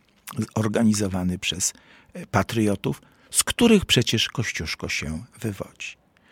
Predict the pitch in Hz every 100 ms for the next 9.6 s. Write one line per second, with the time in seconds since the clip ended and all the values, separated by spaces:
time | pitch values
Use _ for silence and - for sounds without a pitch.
0 | - - - - - - _ _ 139 131
1 | 226 226 - - 127 131 123 113 - 190
2 | 196 175 165 160 131 120 101 - 82 80
3 | 95 98 98 - - 101 - - - -
4 | 127 120 - 120 113 151 135 139 _ _
5 | _ _ _ _ - 117 113 113 - 101
6 | 110 - 175 190 185 160 - 107 107 -
7 | - - - _ _ _ _ _ _ _
8 | - 101 - 180 - - 95 107 107 101
9 | 104 92 - - - -